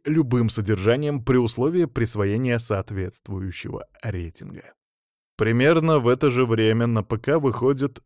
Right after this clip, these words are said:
шутеры, которые переворачивают представление о жанре. I D Software сначала выпускает Wolfenstein три дэ, а затем и легендарную Doom,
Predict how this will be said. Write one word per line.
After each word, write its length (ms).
шутеры, 680
которые 460
переворачивают 840
представление 800
о 120
жанре. 540
I 200
D 180
Software 760
сначала 480
выпускает 680
Wolfenstein 1120
три 260
дэ, 320
а 100
затем 380
и 60
легендарную 920
Doom, 540